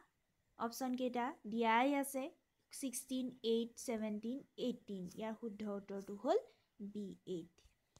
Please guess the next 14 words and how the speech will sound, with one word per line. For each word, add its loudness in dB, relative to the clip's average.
মৌল 4
এটাৰ 6
সমস্থানিকবোৰৰ 2
ইয়াৰ -4
অপশ্যনকেইটা 0
দিয়া 2
আছে, 0
কোনটো 0
ধৰ্ম 0
শুদ্ধ -2
হ'ব? -4
একে 0
ভৌতিক 2
ধৰ্ম, 4